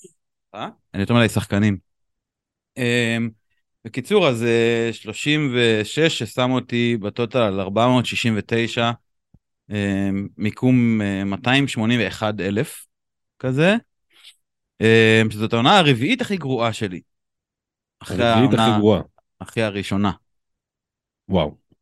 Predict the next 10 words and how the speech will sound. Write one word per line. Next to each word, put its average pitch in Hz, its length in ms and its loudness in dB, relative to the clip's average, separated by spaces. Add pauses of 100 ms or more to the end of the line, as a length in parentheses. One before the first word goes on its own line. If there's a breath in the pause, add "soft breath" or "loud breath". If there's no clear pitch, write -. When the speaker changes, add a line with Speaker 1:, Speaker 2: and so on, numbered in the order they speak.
(160)
Speaker 1:
כי 101 100 -2
הראשונה 110 420 0
הייתה, 123 460 4
אה, 95 500 -2
חצי 107 320 -6
מיליון, 151 500 0 (500)
שמונה 107 240 -8
עשרה 98 180 -8
תשע 123 180 0
עשרה, 180 320 0